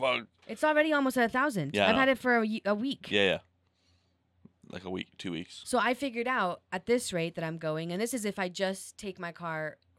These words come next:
Speaker 2: for work purposes, and then if I obviously just average a hundred miles on the weekend. So I'm not taking it on any extra trips, nothing. I'm like, "Dude, by the time, it's only gonna take me five and a half years to reach two hundred thousand miles."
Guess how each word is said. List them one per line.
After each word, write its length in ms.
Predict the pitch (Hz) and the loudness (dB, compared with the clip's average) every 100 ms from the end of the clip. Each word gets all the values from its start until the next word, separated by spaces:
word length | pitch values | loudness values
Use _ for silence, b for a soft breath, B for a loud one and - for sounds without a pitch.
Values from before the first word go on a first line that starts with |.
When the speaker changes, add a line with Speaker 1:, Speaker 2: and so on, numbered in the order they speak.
| - | -10
Speaker 2:
for 120 | 175 | -8
work 260 | 160 151 - | -6 -8 -10
purposes, 540 | 151 143 156 151 160 170 | -12 -12 -12 -12 -10 -6
and 80 | |
then 80 | 170 | -4
if 140 | 165 175 | -4 -2
I 120 | 170 | -2
obviously 360 | 160 165 165 165 | -2 -4 -8 -10
just 220 | 160 - | -10 -8
average 280 | 151 156 151 | -8 -8 -8
a 60 | |
hundred 280 | 147 151 147 | -8 -8 -10
miles 240 | 147 143 143 | -10 -10 -12
on 40 | |
the 60 | 139 | -14
weekend. 400 | 139 - 95 185 | -14 -16 -18 -14
So 120 | 175 | -10
I'm 80 | 165 | -8
not 160 | 165 | -8
taking 240 | 180 170 175 | -10 -10 -8
it 120 | 160 B B B | -10 B B B
on 60 | 170 | -4
any 200 | 190 208 | -2 -2
extra 220 | 190 202 | -4 -6
trips, 400 | - 196 180 - | -6 -4 -4 -6
nothing. 380 | 185 165 139 139 b b b b | -8 -8 -10 -12 b b b b
I'm 80 | 233 | -2
like, 140 | 233 | -2
"Dude, 260 | 285 233 185 | 0 -2 2
by 100 | 208 | 0
the 100 | 214 | 0
time, 480 | - 247 285 330 320 _ _ _ _ | -2 -2 -2 -4 -10 _ _ _ _
it's 140 | 247 - | -8 -2
only 220 | 262 294 | 2 4
gonna 160 | 285 254 | 4 2
take 260 | 262 254 | 0 0
me 120 | 254 233 | 0 -2
five 320 | - 214 226 | 4 4 4
and 80 | 214 | 0
a 40 | |
half 300 | 202 202 190 | 0 0 -2
years 420 | 175 170 190 233 - | -6 -2 0 0 -4
to 100 | 202 | -4
reach 220 | 185 175 | -4 -6
two 120 | - | -2
hundred 220 | 196 180 170 | -2 -2 0
thousand 320 | 156 160 151 | 0 0 -2
miles." 480 | 139 123 151 - | -4 -6 -10 -14